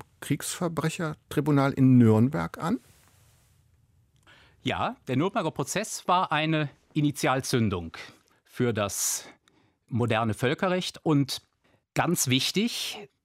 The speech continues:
Speaker 2: ist das Jahr neunzehnhundertachtundzwanzig. Da ist nämlich das Kriegsverbot in die Völkerrechtsordnung eingeführt worden. Das war eine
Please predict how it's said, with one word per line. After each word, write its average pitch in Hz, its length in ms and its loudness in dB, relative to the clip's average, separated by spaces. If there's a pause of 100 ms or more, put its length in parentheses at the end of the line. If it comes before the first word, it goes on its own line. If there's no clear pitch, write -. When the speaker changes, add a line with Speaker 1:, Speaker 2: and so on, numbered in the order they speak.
(260)
Speaker 2:
ist 147 180 -2
das 131 160 0
Jahr 139 140 2
neunzehnhundertachtundzwanzig. 147 2250 0 (120)
Da 151 200 2
ist - 500 -6 (160)
nämlich 135 360 2
das - 360 -2 (380)
Kriegsverbot 139 680 0
in 135 200 2
die 113 280 0 (100)
Völkerrechtsordnung 123 1000 -4
eingeführt 123 880 -2
worden. 107 520 -2 (240)
Das - 420 -4
war 123 360 2
eine 131 380 0